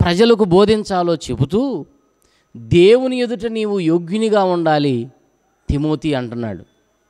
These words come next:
"సిగ్గుపడనక్కరలేని పనివానిగా ఉండాలి" అని చెప్తున్నాడు.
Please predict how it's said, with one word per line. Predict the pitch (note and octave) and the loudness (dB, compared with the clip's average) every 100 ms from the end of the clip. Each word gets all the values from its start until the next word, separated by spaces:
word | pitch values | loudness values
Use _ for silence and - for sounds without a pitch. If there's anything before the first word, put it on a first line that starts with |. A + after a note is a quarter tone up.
| _ _ _ - | _ _ _ -12
"సిగ్గుపడనక్కరలేని | - A3+ F3+ C4+ B3 B3 B3 A3 E3 A3 A3+ G#3+ A3 | -2 -2 0 -2 2 2 2 0 -2 -2 2 2 0
పనివానిగా | F3+ E3 E3 G3+ A#3 B3 B3 B3 | 0 0 0 2 2 0 0 0
ఉండాలి" | A#3 A3+ G#3 G3 F#3 | -2 -4 -4 -2 -4
అని | E3+ | -4
చెప్తున్నాడు. | C#3+ C#3 - B2 G#2+ | -6 -10 -10 -8 -10